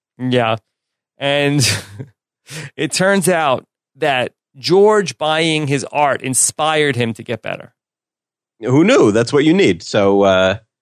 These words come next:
Speaker 2: you know, everyone, uh, you know, the same thing. It's like everyone should just go to their boss or go to somebody like, "You need to buy my, uh, Amway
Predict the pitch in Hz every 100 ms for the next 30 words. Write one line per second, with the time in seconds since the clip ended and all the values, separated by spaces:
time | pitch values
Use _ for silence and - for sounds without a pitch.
0 | _ _ _ - 107 101 123 131 135 131
1 | 127 - _ - 95 - 139 117 95 113
2 | 147 185 190 151 90 127 120 123 110 147
3 | 143 139 131 120 104 131 127 110 95 107
4 | 107 - 92 87 _ _ - 117 113 120
5 | 107 104 101 - _ _ 135 170 151 139
6 | 139 135 123 110 107 98 95 - 127 131
7 | 123 104 90 87